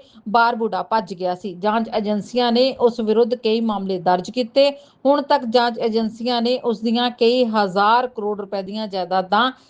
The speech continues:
ਜ਼ਬਤ ਕੀਤੀਆਂ ਹਨ। ਸਰਕਾਰੀ ਅਧਿਕਾਰੀ ਉਸ ਨੂੰ ਭਾਰਤ ਹਵਾਲੇ ਕਰਨ ਦੀ ਕੋਸ਼ਿਸ਼ ਕਰ ਰਹੇ ਹਨ। ਆਓ ਹਵਾਲਗੀ ਦੀ ਪ੍ਰਕਿਰਿਆ ਬਾਰੇ ਵੀ ਜਾਣਦੇ ਹਾਂ। ਹਵਾਲਗੀ ਪ੍ਰਕਿਰਿਆ ਸਰਕਾਰ ਲਈ ਇੱਕ ਪ੍ਰਣਾਲੀ ਹੈ ਜੋ ਆਪਣੇ ਦੇਸ਼ ਤੋਂ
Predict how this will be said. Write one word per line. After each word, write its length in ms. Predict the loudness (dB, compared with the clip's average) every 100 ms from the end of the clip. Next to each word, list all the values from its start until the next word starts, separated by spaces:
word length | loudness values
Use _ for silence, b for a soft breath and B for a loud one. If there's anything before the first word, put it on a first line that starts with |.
| _ 0
ਜ਼ਬਤ 320 | 2 0 -4
ਕੀਤੀਆਂ 380 | -12 -8 -8 -6
ਹਨ। 260 | -6 -8 -14 _ _ -20 B B _
ਸਰਕਾਰੀ 460 | 0 2 2 0 -4
ਅਧਿਕਾਰੀ 380 | -6 -2 -2 0
ਉਸ 220 | -2 -4
ਨੂੰ 200 | -6 -6
ਭਾਰਤ 340 | -2 0 0 -2
ਹਵਾਲੇ 480 | -4 -2 -2 -4 -6
ਕਰਨ 360 | -2 -2 -2
ਦੀ 120 | -4
ਕੋਸ਼ਿਸ਼ 460 | -6 -6 -6 -8 -4 -4 -2
ਕਰ 200 | 2 2
ਰਹੇ 220 | 4 2 0
ਹਨ। 180 | -4 -10 -10 -2
ਆਓ 160 | -2 -2
ਹਵਾਲਗੀ 500 | 0 2 2 -2 -4
ਦੀ 140 | -4 -4
ਪ੍ਰਕਿਰਿਆ 480 | -4 -4 -4 -4 -4
ਬਾਰੇ 180 | -4 -4
ਵੀ 180 | -6 -8
ਜਾਣਦੇ 380 | -6 -6 -6 -6
ਹਾਂ। 160 | -6 -6 -14 b b b b b -2
ਹਵਾਲਗੀ 520 | 2 2 0 -4 -8
ਪ੍ਰਕਿਰਿਆ 600 | -8 -6 -4 -4 -4 -8
ਸਰਕਾਰ 480 | -8 -6 -4 -2 0
ਲਈ 140 | 0
ਇੱਕ 220 | 0 -2
ਪ੍ਰਣਾਲੀ 500 | -2 -2 -2 -2 -2 -2
ਹੈ 180 | 0 0
ਜੋ 200 | 0 -2
ਆਪਣੇ 340 | -2 -2 -2 -2
ਦੇਸ਼ 320 | -2 -2 -4
ਤੋਂ 200 | -4 -2